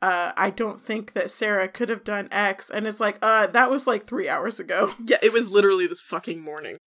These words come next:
Speaker 2: The day Sarah showed up, uh, at our door, she was here to turn herself in. And then later, he says it again, like, towards the end when they're planning, like, the finale part, uh, like, right
Speaker 1: Mm-hmm.
Speaker 2: before it.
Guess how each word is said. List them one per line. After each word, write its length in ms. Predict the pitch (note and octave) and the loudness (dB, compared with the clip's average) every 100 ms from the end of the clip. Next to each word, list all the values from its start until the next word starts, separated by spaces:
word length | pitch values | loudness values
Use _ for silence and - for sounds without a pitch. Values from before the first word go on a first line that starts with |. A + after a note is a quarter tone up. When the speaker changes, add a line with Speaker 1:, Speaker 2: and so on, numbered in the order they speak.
| _ | _
Speaker 2:
The 100 | G3+ | -6
day 140 | C#4 D4 | -4 -4
Sarah 340 | C#4 B3 G#3 | -2 -2 -2
showed 320 | - G#3+ G3 | -2 -2 0
up, 240 | G3 F3+ _ | 2 0 _
uh, 240 | - F3 E3+ | -12 -8 -4
at 160 | F#3 F3+ | -4 -2
our 140 | F3 | -4
door, 280 | E3+ F#3+ F3+ | -4 -4 -4
she 200 | - F#3+ | -6 -8
was 140 | E3+ | -8
here 160 | - F3+ | -4 -4
to 80 | E3+ | -4
turn 240 | - E3 | -12 -12
herself 500 | D#3+ D3+ - D#3 - | -12 -12 -10 -10 -8
in. 220 | D3 - _ - - _ - | -8 -10 _ -20 -20 _ -4
And 280 | G3 G3 | -4 -2
then 460 | F#3 F3+ F3 E3 E3 _ _ _ _ _ | -4 -4 -6 -12 -18 _ _ _ _ _
later, 880 | F#3+ G3 G3+ A3+ C4 G3+ E3 D#3+ D3 _ _ _ _ _ _ _ _ _ | -18 -8 -2 -2 2 0 0 -4 -8 _ _ _ _ _ _ _ _ _
he 120 | A3+ | -10
says 280 | G3+ A3 G3+ | -2 -2 0
it 80 | F#3 | -4
again, 760 | E3+ - A#3 F#3+ E3 D#3 D3 C#3 _ _ _ - | -6 -4 0 0 -2 -8 -18 -20 _ _ _ -10
like, 360 | E3+ E3 D#3+ _ | -6 -6 -8 _
towards 440 | - G#3 G3 F#3+ | -2 0 0 -4
the 200 | F3+ F3 - | -10 -10 -6
end 300 | F3+ F3+ E3 | -6 -6 -10
when 140 | E3+ | -12
they're 140 | D#3+ D#3 | -12 -12
planning, 600 | - E3+ D#3+ D#3 D#3+ D#3 _ | -8 -8 -8 -14 -20 _ _
like, 220 | D#3 D3 _ | -14 -14 _
the 80 | |
finale 400 | F3 D#3 D3+ D#3 | -14 -10 -8 -10
part, 380 | D#3 - D#3+ D3 _ _ F3 | -10 -6 -6 -6 _ _ -16
uh, 40 | D#3 | -14
like, 140 | - | -6
right 120 | G#3+ | -4
Speaker 1:
Mm-hmm. 140 | G#3+ G#3 | -4 -6
Speaker 2:
before 260 | A3+ D#3 | -6 -6
it. 100 | D#3 | -8